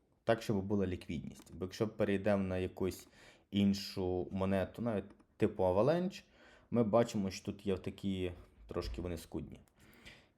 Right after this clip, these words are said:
І це буде проблема, тому що буде, е, в-, у вас будуть, е, не ті ціни, за якими ви хочете їх продати або купити. Е, після цього, як ми вже це все зробили,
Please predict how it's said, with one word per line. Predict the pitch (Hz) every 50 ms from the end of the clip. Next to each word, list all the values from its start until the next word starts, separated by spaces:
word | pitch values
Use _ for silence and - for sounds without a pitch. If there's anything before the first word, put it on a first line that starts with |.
| _ -
І | 104 110 113 117 113 113 110 110 107 104 98 98 95 95 92 92 -
це | - - 123 120 120
буде | 107 110 104 104 95
проблема, | - 104 95 110 123 139 143 139 123
тому | - 110 104 104
що | 98 - - 101
буде, | 95 98 92 101
е, | 95 95 92 90 87 - - 90 92 90 90 87 90
в-, | 90 90 87 87 87 - - - - - - - - - - - -
у | 101 98
вас | 107 107 98 104
будуть, | 101 104 95 98 92 - - - - - - - -
е, | 98 95 92 92 90 92
не | 92 92 92 98 101 101 98
ті | - - - 101
ціни, | 98 - - - 165 160 156 135 120 107
за | 101 98
якими | 98 95 - 113 107 98
ви | 87 -
хочете | - 101 95 98 - -
їх | 85 82 -
продати | - - 87 95 95 92 - 92
або | 85 87
купити. | - - 87 - 82 - - - - - - - - - - - - - - - - - - - - - - - _ _ _ _ _ _ _ - -
Е, | 120 123 123 123 127
після | - 175 180 170 - - - 143 135 127 127 123 120 120 - - - - - - - - - - - - - _
цього, | - - 135 120 104 92 98 90 87 - -
як | - 95 - -
ми | 104 104 101 95
вже | 95 98 95 90 90 87 85 87
це | - - 101
все | 98 - - - 92
зробили, | 87 104 123 147 190 220 247 233 214 208